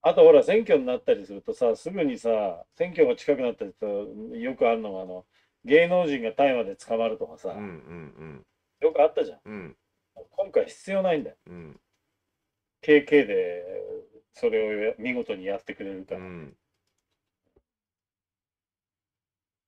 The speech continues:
Speaker 1: まあなあ、それ、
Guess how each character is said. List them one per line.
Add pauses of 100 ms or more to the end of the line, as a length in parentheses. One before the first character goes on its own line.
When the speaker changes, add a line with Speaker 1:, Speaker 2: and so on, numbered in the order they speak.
(160)
Speaker 1:
ま
あ
な
あ、 (580)
そ
れ、